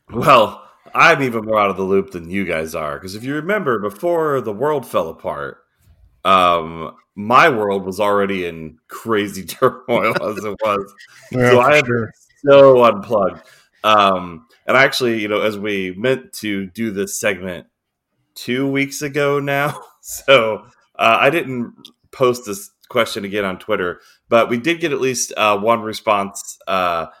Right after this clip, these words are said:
Speaker 1: from Ivan Burton, who had a couple questions I still think are relevant. We should totally, um, uh, ask those. And I have some meandering questions that hopefully we can just, you know, start some conversation and,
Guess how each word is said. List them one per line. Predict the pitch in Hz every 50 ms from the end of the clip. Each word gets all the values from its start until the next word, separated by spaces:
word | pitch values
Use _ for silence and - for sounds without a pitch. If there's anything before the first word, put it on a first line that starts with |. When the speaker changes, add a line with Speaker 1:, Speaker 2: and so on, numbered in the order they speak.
| _ _ _
Speaker 1:
from | - 107 110 -
Ivan | 101 113 107 104 98
Burton, | 92 95 110 104 - 101
who | 113 127
had | 131 135
a |
couple | 135 - 180 - 120
questions | - - 85 73 - - - 71 67 69 - -
I | 98 85
still | 90 - - 95 90
think | 92 92 78 87
are | 85
relevant. | 78 82 78 78 80 76 87 101 - -
We | 78 87
should | - - - _ _
totally, | - - 85 80 76 76 73 76 73 73 71 67 64 -
um, | - 80 80 78 73 71 69 67 67 69 _ _ _ _ _ _ _ _ _ _ _ -
uh, | - 76 69 -
ask | - 80 90 87 - -
those. | - 101 101 110 110 101
And | 110 82
I | 73 113 135 156
have | 143 139 127 123 120 120
some | - 151 131 120 123
meandering | 127 123 131 139 160 175 151 135 107 95 87 92 90
questions | - 98 90 90 - - - 87 87 90 95 98 - - _ _ _ _ _ _ -
that | - 131
hopefully | 139 135 139 135 143 143 139
we | 139 143 135
can | 135 131 131
just, | 143 143 135 - 143
you | 143
know, | 135 139 139 135 139 139 135
start | 135 - - 143 139 139 135
some | - - 143 135 135
conversation | 135 151 147 139 143 147 - 165 147 151 - - 110 95 95 90 _ _ _ _ _ _ _ _ -
and, | - 113 113